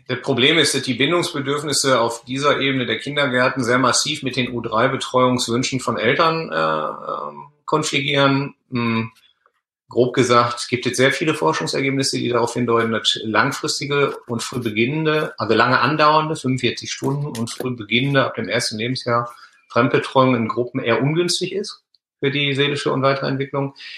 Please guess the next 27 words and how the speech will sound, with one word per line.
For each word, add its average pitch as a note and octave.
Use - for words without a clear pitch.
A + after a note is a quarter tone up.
Äh, -
das C#3
ist D3
aber C3+
ein B2
Feld, C3
was B2
natürlich B2
mit A#2
den A#2+
Trägern A#2+
sehr A2
konflikthaft, -
äh, -
sozusagen G2
verhackstückt -
wird. B2+
Äh, G2+
deswegen G2+
würde A#2+
ich -
da B2+
jetzt A#2+
auch A2
nicht A2+
so A#2
gerne, A2+